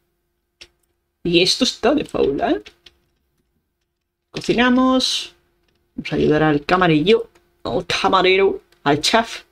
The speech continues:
que tiene nivel dos y el otro tiene nivel seis. Oye, perfecto. Perfectísimo.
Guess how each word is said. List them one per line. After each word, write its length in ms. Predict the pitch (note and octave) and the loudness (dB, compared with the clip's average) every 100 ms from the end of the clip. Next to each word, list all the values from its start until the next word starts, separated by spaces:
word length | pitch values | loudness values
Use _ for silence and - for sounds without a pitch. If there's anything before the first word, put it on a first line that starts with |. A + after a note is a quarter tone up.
| _ | _
que 100 | - | -4
tiene 280 | F3 A3+ A#3 | 0 2 2
nivel 340 | A#3 A3+ G3+ F3+ | 2 2 2 2
dos 340 | G#3+ G#3+ - | 2 0 -4
y 140 | F3+ | 0
el 220 | F3+ F3+ - | 2 0 0
otro 360 | - - A3 A3 | 2 2 2 0
tiene 300 | G#3+ G3 G3+ | 2 2 2
nivel 300 | F3 F#3+ F#3 | 2 2 2
seis. 460 | - A3 D4+ - - | 2 2 0 0 2
Oye, 280 | G4+ G4 - - _ - - - - - | 2 0 -4 -16 _ -16 -16 -20 -16 -8
perfecto. 600 | - - A#3+ - - - - - _ _ - - - - | -8 -2 -2 -2 -8 -10 -14 -20 _ _ -20 -20 -20 -8
Perfectísimo. 960 | - A#3+ A#3 A3 - C4+ B3 E3 D#3+ | -2 0 2 -2 0 0 2 2 2